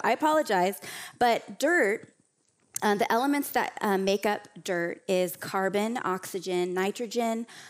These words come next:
phosphorus, sodium, iron, copper, and hydrogen. And there's probably other things also. But, um, the elements that make up a human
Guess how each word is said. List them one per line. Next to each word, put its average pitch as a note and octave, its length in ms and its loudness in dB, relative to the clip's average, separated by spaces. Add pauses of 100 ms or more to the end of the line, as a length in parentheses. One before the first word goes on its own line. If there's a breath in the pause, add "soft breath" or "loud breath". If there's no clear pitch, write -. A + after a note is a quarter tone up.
phosphorus, C4 760 0 (100)
sodium, G3+ 640 0
iron, G3 460 0
copper, F3+ 420 -2
and E3+ 120 -2
hydrogen. E3+ 640 -4
And F3 120 -4
there's F3+ 120 -6
probably F3+ 600 -2 (380 loud breath)
other F#3+ 500 2
things F3 460 0
also. F#3 440 -2
But, F3+ 280 0 (320 loud breath)
um, G3 220 0
the - 140 0
elements D4 480 2
that G#3+ 280 0 (180)
make G#3 340 0
up F#3 280 -2
a G3 80 -2
human G#3 840 -2